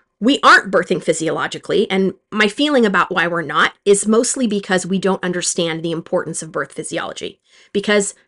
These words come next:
no one is teaching it to us. There are a handful of educators and people out there that are telling the truth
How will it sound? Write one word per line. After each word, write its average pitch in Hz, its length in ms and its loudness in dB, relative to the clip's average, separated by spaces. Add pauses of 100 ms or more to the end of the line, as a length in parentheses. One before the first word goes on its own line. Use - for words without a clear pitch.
no 247 160 6
one 240 180 6
is 202 160 2
teaching 190 320 -4
it - 100 -12
to 120 140 -6
us. - 320 -8 (640)
There 196 160 6
are 190 280 6
a - 60 -8
handful 208 640 2
of 185 140 -2
educators 190 640 2
and 175 140 -6
people 185 260 -2
out 175 180 0
there 180 320 4
that 185 180 -2
are 170 120 -2
telling 262 380 2
the - 80 2
truth 202 540 0